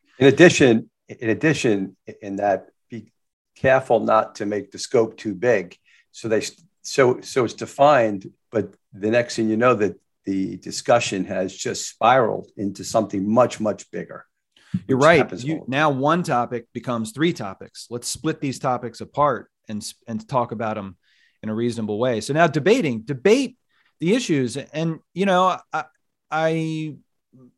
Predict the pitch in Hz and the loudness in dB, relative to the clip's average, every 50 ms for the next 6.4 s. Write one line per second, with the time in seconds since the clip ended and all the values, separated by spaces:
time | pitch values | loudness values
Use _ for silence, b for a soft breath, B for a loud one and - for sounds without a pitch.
0 | _ _ _ _ - - 113 - 160 143 - - - 208 214 214 - - 214 208 | _ _ _ _ -20 -20 -8 -6 -6 -4 -4 -2 2 2 2 2 2 0 0 0
1 | 202 196 175 135 165 165 - - - - 151 156 151 160 143 147 131 131 127 127 | 0 -2 -2 -2 -2 -4 -4 -6 -6 -4 -2 -2 -2 -2 -4 -2 0 0 0 0
2 | 110 113 120 113 107 98 92 90 - - 185 180 - 240 208 127 110 127 135 113 | 0 -2 -4 -4 -4 -4 -8 -8 -2 -2 -2 0 0 -2 -2 0 0 0 0 0
3 | 95 - _ _ - 131 131 160 165 160 - 160 135 143 135 123 120 143 156 156 | -2 -8 _ _ -10 -8 -4 -4 -4 -4 -6 -4 0 0 0 2 2 0 0 0
4 | 165 147 143 123 120 117 113 113 113 113 - - 139 135 147 143 139 131 - 123 | -2 -8 -6 -4 -2 -2 -2 -2 -6 -8 -10 -10 -8 -6 -4 -4 -4 -4 -4 -6
5 | 113 120 110 - - 147 147 156 147 139 135 - 147 135 131 127 123 - 135 127 | -8 -8 -8 -6 -4 -2 -2 0 0 -2 -2 -2 -2 0 0 -2 -2 -2 -4 -4
6 | 123 - 131 120 117 117 110 - | -4 -2 -4 -4 -4 -4 -8 -10